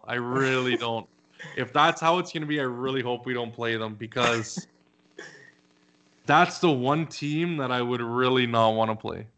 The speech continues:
Speaker 1: I would even almost
Speaker 2: Agreed.
Speaker 1: rather, I would even rather almost play P S G in the final than play Atalanta,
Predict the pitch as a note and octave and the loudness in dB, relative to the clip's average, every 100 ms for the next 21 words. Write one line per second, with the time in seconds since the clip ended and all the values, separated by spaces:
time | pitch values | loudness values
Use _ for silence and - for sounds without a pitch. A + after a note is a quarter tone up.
0 | _ _ _ - - F#3 G#3 F#3+ F3+ D3+ | _ _ _ -8 4 8 8 8 6 2
1 | D#3 D#3 D#3 B2 C3+ C#3 D3 - D3 E3+ | 0 0 2 4 4 2 0 0 2 4
2 | F#3 F#3 F3 D3 C3 C3+ C3+ C#3 C3 C3 | 2 0 -2 -4 0 2 4 2 0 -2
3 | C3 B2+ A2+ - C3 G#2+ - A#2+ C3+ C3+ | -4 -4 -4 -2 -2 -2 -6 -4 -4 -2
4 | C3 C3 C3+ C3 A#2 A2+ A#2+ A#2+ A2+ A2 | 0 2 2 -2 -4 -2 -2 0 -2 -2
5 | A#2 A#2 A2+ A2+ A#2 B2 C3 | -2 0 0 2 0 -2 -6